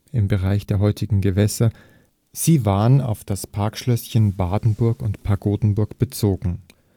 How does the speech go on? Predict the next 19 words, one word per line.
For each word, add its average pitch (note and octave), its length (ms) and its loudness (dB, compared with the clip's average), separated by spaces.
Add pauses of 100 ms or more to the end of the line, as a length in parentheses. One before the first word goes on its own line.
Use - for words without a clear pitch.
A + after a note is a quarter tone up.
(320)
Sckell B2 380 4
knüpfte B2+ 720 2
somit A2 560 0
an A2+ 100 4
eine B2 220 4
vorhandene A2 500 4
Idee G2+ 460 0
an. F#2+ 340 -2 (680)
Der - 120 -4
Erdaushub B2+ 880 -2
lieferte C3 460 2
das - 240 2
Material, G2 580 2
das A2 160 0
zur - 160 -6
Gestaltung G2+ 920 -2
der G#2 180 0
Wiesentäler G#2 720 2
diente. F#2+ 500 0